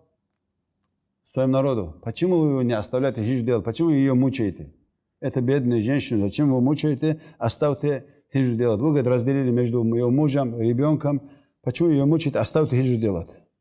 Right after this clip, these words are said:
Тогда, говорит, его народ сказал, "Если хочешь, говорит, иди к своему мужу". И тогда, говорит, я хот-, хиджру делать, когда хотела, родственники Абу Салама вернули моего ребенка тоже, чтоб хиджру делать. Я, говорит, взяла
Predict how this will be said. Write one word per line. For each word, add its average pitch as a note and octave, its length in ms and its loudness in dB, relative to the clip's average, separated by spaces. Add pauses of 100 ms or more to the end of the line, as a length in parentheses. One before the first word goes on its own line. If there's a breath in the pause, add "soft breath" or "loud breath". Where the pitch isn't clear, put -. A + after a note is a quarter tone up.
(500)
Тогда, D3 420 0
говорит, D3 220 0
его C#3 200 0
народ C3+ 220 0
сказал, E3 180 0
"Если D3+ 160 -4
хочешь, D#3 300 -4
говорит, G2+ 200 -4
иди D3+ 160 -2
к - 120 -14
своему G#2+ 260 -2
мужу". F#2 360 0 (1160)
И D3+ 100 -2
тогда, D#3 280 2
говорит, E3 160 2
я D3+ 120 2
хот-, - 520 -8
хиджру C#3+ 260 2
делать, C3+ 240 0
когда B2 220 0
хотела, F3+ 580 -4 (460)
родственники A#2+ 640 -2
Абу G2 180 -4
Салама D#3 420 0
вернули B2 360 0
моего B2 260 0
ребенка B2 460 -2
тоже, D#2 360 -18 (140)
чтоб C3+ 320 -8
хиджру G#2+ 260 -2
делать. E2+ 300 -8 (720)
Я, C#3+ 160 0
говорит, C3 400 2 (960)
взяла C3+ 460 2